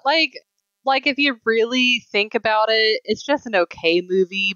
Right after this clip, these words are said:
but the underwater element does make it a lot more interesting to watch at least once. But yeah, it's like, it's got bland characters, the story is kind of bland, honestly, and it,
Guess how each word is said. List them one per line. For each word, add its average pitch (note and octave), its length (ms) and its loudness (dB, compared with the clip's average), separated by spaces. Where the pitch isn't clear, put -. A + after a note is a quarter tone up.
but F#3 180 -2
the F#3 220 2
underwater F#3+ 680 0
element F3 580 0
does E3+ 280 0
make F3 180 0
it F3 140 2
a E3+ 40 -2
lot E3 240 0
more E3 220 -2
interesting F3 560 -8
to G3 120 -2
watch F#3 440 2
at E3 140 0
least F3 340 -8
once. F3 500 -2
But F3 240 4
yeah, E3 280 2
it's F3 140 -6
like, F3+ 180 2
it's F#3 140 0
got - 200 2
bland A#3 340 -2
characters, G3+ 640 0
the F3 80 -18
story F#3 520 0
is F3+ 260 -4
kind F3+ 300 2
of E3+ 60 -6
bland, F3 360 2
honestly, F3+ 760 0
and F3 600 2
it, F#3 360 2